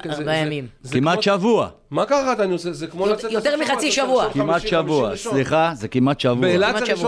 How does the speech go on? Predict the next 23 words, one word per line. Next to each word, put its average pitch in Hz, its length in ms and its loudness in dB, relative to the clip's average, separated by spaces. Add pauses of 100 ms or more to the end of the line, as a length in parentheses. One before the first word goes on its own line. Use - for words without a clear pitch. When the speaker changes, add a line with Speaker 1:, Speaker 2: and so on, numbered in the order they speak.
Speaker 2:
שבוע. - 20 -
Speaker 1:
חמישי, 233 320 -4
חמישי, 240 240 -8
ראשון 262 240 -6
בבתי 226 220 -4
מלון. 127 260 -6 (160)
Speaker 2:
זה 160 120 -4
Speaker 1:
כן. 185 160 0
Speaker 2:
כמעט, 180 300 -2
אה, 151 260 0
שבוע, 196 520 0 (460)
שזה 175 320 -4
הישג 226 240 -4
יפה 240 260 0
עבור 185 200 0
המאמן 175 300 0
הזה 170 200 -2
להיות 165 200 -8
כמעט 165 220 -8
שבוע, 156 320 -2 (420)
אה, 151 180 0
בקבוצה. 156 540 -2 (600)
אה, 170 60 0